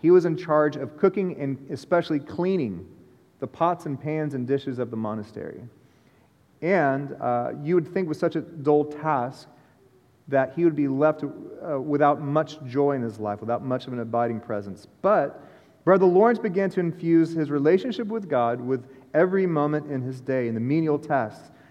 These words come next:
as he cleaned the dishes to pray for God's cleansing work in his life, and preparing the food, just talk, just thank God for the creation of food, and using his life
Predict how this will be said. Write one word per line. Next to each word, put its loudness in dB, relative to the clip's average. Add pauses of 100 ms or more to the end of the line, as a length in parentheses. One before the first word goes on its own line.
as 2
he 0
cleaned 0
the 0
dishes -2
to -10
pray -4
for -8
God's -2 (160)
cleansing -4
work 0
in -6
his -8
life, -6 (520)
and -10
preparing 0
the -2
food, -2
just -14
talk, -6 (240)
just -10
thank -2
God 0
for -12
the -4
creation -2
of -8 (160)
food, -2 (220)
and 0
using 2
his 0
life 2